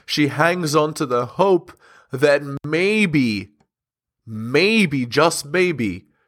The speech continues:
she could keep the guy, right? She hangs on to the hope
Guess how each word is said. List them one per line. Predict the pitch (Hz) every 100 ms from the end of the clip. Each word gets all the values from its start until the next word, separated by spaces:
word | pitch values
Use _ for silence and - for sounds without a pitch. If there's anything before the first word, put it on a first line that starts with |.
| _ _ _
she | - 147
could | 139 -
keep | - 151
the | 127
guy, | 117 101 85 - _ _ _ _ - - - _ -
right? | 120 139 -
She | - 131
hangs | 131 170 175 147
on | 156
to | 151
the | 135 113
hope | 131 101